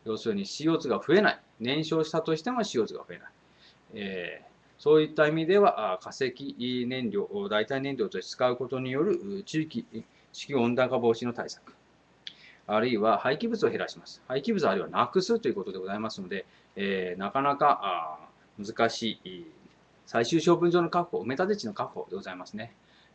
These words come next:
これの解決につながると。そういったことが言えると思います。続きまして、一工場で見た場合、このシステム導入のメリットでございますけれども、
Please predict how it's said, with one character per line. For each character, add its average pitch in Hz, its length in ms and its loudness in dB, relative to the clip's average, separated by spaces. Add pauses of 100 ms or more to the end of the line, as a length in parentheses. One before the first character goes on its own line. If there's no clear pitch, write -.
こ 110 140 -2
れ 123 120 2
の 202 160 4
解 110 240 0
決 101 220 -2
に 98 80 -8
つ - 80 -14
な 87 80 -10
が - 100 -12
る - 80 -14
と。 - 60 -20 (560)
そ 175 100 4
う - 20 8
い 175 40 4
っ - 20 -6
た 196 80 6
こ 202 100 8
と 226 60 10
が 233 80 12
言 156 80 8
え 123 60 6
る 110 80 -4
と 120 80 -2
思 98 120 -4
い - 40 -14
ま - 100 -20
す。 - 180 -18 (1200)
続 175 160 -2
き 214 60 -2
ま 214 120 4
し 202 60 0
て、 - 220 0 (260)
一 214 260 -2
工 196 320 8
場 233 240 4
で 262 80 -4
見 143 160 -2
た 92 100 -4
場 82 100 -6
合、 78 80 -6 (380)
こ 123 100 -6
の 123 220 -4
シ - 140 -6
ス - 60 -8
テ 123 80 -2
ム 104 60 -4
導 107 220 0
入 107 120 -4
の 104 100 -6
メ 151 120 2
リ 139 80 -6
ッ - 40 -10
ト - 240 -8
で 147 80 2
ご 127 80 2
ざ 120 80 -2
い 123 60 -2
ま 123 120 -2
す - 60 -8
け 107 80 -2
れ 98 60 0
ど 101 60 -6
も、 110 260 -2